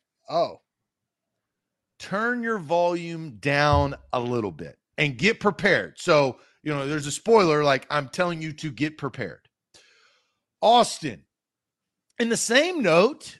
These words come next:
Speaker 2: we talk Titans. We can sell this. I can do this if you really wanna play this game. You're going to have to sell us on why this particular fan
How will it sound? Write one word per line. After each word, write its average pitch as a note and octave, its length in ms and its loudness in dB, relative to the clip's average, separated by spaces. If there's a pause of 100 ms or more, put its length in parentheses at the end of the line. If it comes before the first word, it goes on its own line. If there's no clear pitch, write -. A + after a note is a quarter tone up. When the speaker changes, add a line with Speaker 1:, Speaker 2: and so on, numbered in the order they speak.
Speaker 2:
we G3 160 -12
talk G#3 320 -4
Titans. A3+ 560 0
We B3+ 120 -8
can E4+ 160 -4
sell A3+ 320 4
this. B3 340 2
I A#3 140 2
can F4 160 -4
do B3+ 180 -4
this D4 260 -6
if G#3+ 120 -8
you A#3 80 -6
really A#3+ 180 -4
wanna A#3+ 160 -4
play A3+ 220 -8
this G#3+ 240 -8
game. G3+ 340 -10 (440)
You're C#4+ 260 -2
going C#4+ 240 0
to A#3 60 2
have G#3+ 220 2
to F3 100 -6
sell G3+ 440 0
us C#3 340 -2 (140)
on E3+ 280 -2
why D#3+ 580 4 (680)
this D4+ 340 8
particular A#3 920 -2
fan G#3+ 680 -2